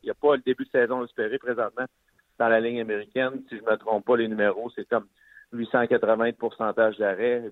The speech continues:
puis il a une moyenne un petit peu au-dessus de trois. Mais dans la ligne américaine, ce que je veux voir, c'est, c'est, c'est son développement. Puis, puis Ron Extall, je vais donner le bénéfice du doute, je pense, qu'en fait de gardien de but, c'est toujours difficile, puis il y a, il y a pas de solution miracle. Est-ce que tu le pars dans la Ligue nationale ? Est-ce que tu le pars dans la Ligue américaine ?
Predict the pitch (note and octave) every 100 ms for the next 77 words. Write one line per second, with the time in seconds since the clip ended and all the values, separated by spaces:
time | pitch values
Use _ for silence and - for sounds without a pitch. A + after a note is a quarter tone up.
0 | - A2 G#2 G#2 G#2+ G#2+ A2 A#2 G2+ -
1 | - A#2 _ _ - C3 D3 A#2 C3 D3
2 | E3 D3+ C3 A2+ D3 D3 - - _ -
3 | - C#3+ B2 B2+ G#2+ A#2+ C#3+ C#3 - -
4 | - A#2 - G#2+ G#2 - C3+ B2 A2 A2
5 | - G#2 F#2+ - G2+ F#2 G#2 - A2+ G2+
6 | C3+ D3 - - C3 C3+ - _ _ _
7 | _ A#2 A2 B2 B2 B2 C#3+ B2+ B2 A#2+
8 | C3 A#2 - A#2+ B2 - - A2+ A#2 A#2
9 | G#2+ A2 B2 A#2+ A2+ A2+ G#2+ G#2+ C3 C3
10 | A#2+ C#3+ D3+ C#3+ - - C#3+ C#3 A2+ A2
11 | - A2+ - D#3 - C3+ A#2 C3 B2+ A#2
12 | A#2 A2+ - - A#2+ - A#2+ - B2 A#2+
13 | A#2 A#2 A#2 A2+ - A2+ A#2+ A2+ - A2+
14 | A#2 - B2 A2+ A2 G#2+ G#2+ G#2 G2 -
15 | A#2+